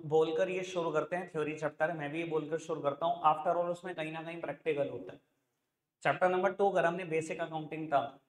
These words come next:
मुझे बताओ बेटा कौन सी theory थी? बाद में घूम फिर के practical ही है।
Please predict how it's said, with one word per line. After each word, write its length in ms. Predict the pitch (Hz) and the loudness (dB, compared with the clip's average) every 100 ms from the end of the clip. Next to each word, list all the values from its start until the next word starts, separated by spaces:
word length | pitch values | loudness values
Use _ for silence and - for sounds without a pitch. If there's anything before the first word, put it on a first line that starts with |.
| - | -12
मुझे 180 | 160 180 | -4 -2
बताओ 240 | 175 156 | 0 0
बेटा 240 | 156 151 165 | 0 2 2
कौन 220 | 156 151 | 0 -4
सी 140 | 160 160 | -6 -6
theory 280 | 151 127 | -6 -6
थी? 240 | - - - _ _ _ _ _ _ _ _ _ _ - | -8 -12 -18 _ _ _ _ _ _ _ _ _ _ 6
बाद 200 | 139 151 | 6 6
में 100 | 175 | 2
घूम 200 | 156 160 | 2 2
फिर 160 | 170 | 0
के 60 | 170 | 0
practical 480 | 175 147 - 165 160 | -2 -2 -4 -4 -4
ही 100 | 156 | -4
है। 140 | 156 | -4